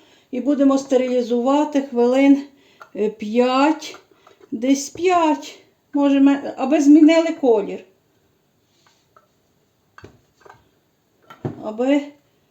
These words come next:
е, огірки змінили колір. Так, заливаємо тут води. І ставимо стерилізувати. Як стерилізувати, я вже не раз показувала.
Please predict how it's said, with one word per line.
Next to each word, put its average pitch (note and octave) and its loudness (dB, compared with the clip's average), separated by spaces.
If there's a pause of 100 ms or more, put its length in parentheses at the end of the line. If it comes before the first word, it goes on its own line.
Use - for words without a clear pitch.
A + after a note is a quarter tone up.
(420)
е, G#3 -12
огірки A#3+ 0
змінили B3 -4
колір. F3+ -18 (640)
Так, G3+ -8
заливаємо A3+ -4
тут A3 -14
води. A3 -2 (3000)
І A#3 -10
ставимо C#4 -2
стерилізувати. A#3+ -8
Як D4 -2
стерилізувати, C#4 0
я C4+ 0
вже B3+ -2
не C4 4
раз A#3 -4
показувала. G3 -8